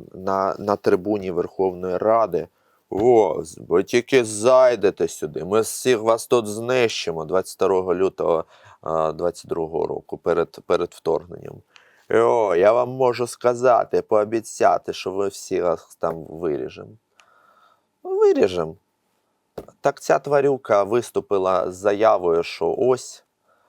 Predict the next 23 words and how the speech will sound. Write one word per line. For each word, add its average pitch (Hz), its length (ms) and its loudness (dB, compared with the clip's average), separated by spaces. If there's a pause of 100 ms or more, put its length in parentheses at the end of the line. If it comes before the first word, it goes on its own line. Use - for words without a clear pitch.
(120)
навіть 98 440 0
якщо 92 320 -4
у 87 80 -4
нього 87 280 -8
було 82 320 -2
російське 80 500 -6
громадянство, 92 920 -4
Зеленський 78 580 -8
не 78 100 -12
має 76 240 -10
права 73 360 -6
позбавляти, 95 1000 -4 (680)
і, 82 80 -10
типу, 85 300 -8
все - 240 -8
таке. 110 600 -4 (540)
Це - 180 -6
п-, - 180 -10
знищення 87 580 -10
самоврядування, 90 1120 -2
я 80 160 -4
захищаю 80 680 -4
Труханова, 90 840 -4